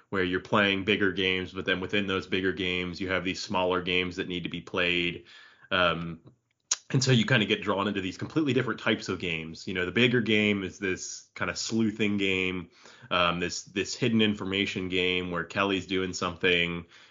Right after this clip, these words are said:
doctoring the numbers for a reason that they don't understand. And they're having, slowly over time, they're, you know, they're doing a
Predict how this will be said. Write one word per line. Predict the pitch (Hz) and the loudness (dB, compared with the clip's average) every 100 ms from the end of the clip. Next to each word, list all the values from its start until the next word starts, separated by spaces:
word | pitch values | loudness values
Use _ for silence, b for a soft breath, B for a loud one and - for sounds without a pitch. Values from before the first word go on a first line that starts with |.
| B | B
doctoring | 101 98 - 104 95 | 2 2 2 -2 -2
the | 95 | -4
numbers | 95 92 90 90 87 87 87 85 - - _ | -2 -2 0 2 2 0 -2 -6 -10 -12 _
for | - - 98 | -10 0 2
a | 95 | 4
reason | 98 95 95 | 2 0 -2
that | 90 | 0
they | 92 | 0
don't | 92 | 2
understand. | 92 87 85 - 87 87 87 85 85 80 - b b b - | 0 -2 -4 -4 -2 0 2 2 0 -4 -8 b b b -4
And | 92 90 | -2 2
they're | 101 | 4
having, | 113 101 92 87 - | 4 4 2 -4 -10
slowly | - 113 104 98 | -4 2 2 2
over | 95 92 87 | 0 -2 -4
time, | 131 127 113 110 | 2 4 4 2
they're, | 98 95 92 90 87 - | 2 2 4 2 0 -4
you | 95 | -6
know, | 87 | -4
they're | 87 90 87 87 _ _ _ _ _ _ _ _ _ | 0 0 0 -4 _ _ _ _ _ _ _ _ _
doing | 110 98 90 | 2 2 2
a | 90 82 82 80 | 2 2 0 -4